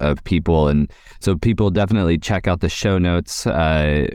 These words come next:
that go along with this episode so you can see all that Step Ahead is doing and resources that are available as you also seek to strengthen families. You know, one of the things, um, Kimberly, that I wanna get down into a little bit more as well,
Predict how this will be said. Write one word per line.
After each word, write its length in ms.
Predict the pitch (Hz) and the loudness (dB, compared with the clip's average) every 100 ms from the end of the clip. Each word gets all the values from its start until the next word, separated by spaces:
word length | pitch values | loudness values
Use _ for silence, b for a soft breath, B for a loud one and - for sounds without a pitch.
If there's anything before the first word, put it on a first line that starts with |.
| - 76 | -4 -2
that 240 | 73 80 | 0 0
go 140 | 90 87 | 0 0
along 240 | 82 82 | 2 2
with 100 | 78 | 0
this 160 | 76 82 | -2 -2
episode 440 | 73 78 78 69 | -4 -2 -2 -2
so 100 | 82 | 0
you 200 | 80 85 | 2 2
can 200 | 82 80 | 0 -2
see 340 | - 87 76 | 0 0 0
all 180 | - 76 | 0 0
that 140 | 71 - | 0 -2
Step 200 | 82 76 | -4 -2
Ahead 260 | 82 101 | 0 0
is 120 | 92 | 0
doing 540 | 85 85 80 76 76 - | 0 0 2 2 0 0
and 420 | 69 67 71 67 | -2 -2 -2 0
resources 520 | 85 82 87 80 82 | 0 0 0 -2 -2
that 160 | 76 69 | -2 0
are 100 | 73 | 0
available 500 | 67 73 71 67 69 | 0 2 2 0 0
as 260 | 62 76 69 | 2 0 2
you 180 | 76 | 0
also 260 | 60 67 82 | 0 -2 -2
seek 260 | 69 71 - | -2 -4 -2
to 80 | 71 | -4
strengthen 420 | - 71 73 69 | -2 -4 -2 -2
families. 540 | 76 73 69 69 - B B B B B - | 0 0 0 -2 -6 B B B B B 0
You 100 | 107 | 2
know, 120 | 95 | 2
one 220 | 101 117 | 2 2
of 80 | 110 | 0
the 100 | 90 | 0
things, 520 | 107 87 80 78 - - | 0 2 0 -2 -6 -2
um, 480 | 85 78 71 69 67 - | 0 0 0 -4 -8 -10
Kimberly, 340 | - 98 82 78 | -2 0 2 2
that 160 | 76 | 2
I 80 | 73 | 0
wanna 320 | 78 82 76 - | 0 0 0 -2
get 360 | 82 95 87 | -4 -2 0
down 240 | 87 80 78 | 0 0 2
into 320 | 80 - 82 | 0 0 0
a 40 | |
little 220 | 78 80 | 2 0
bit 160 | 71 76 | 0 0
more 220 | 78 76 | 0 0
as 180 | 64 71 | 0 -2
well, 560 | 71 85 82 76 71 | 0 2 2 2 0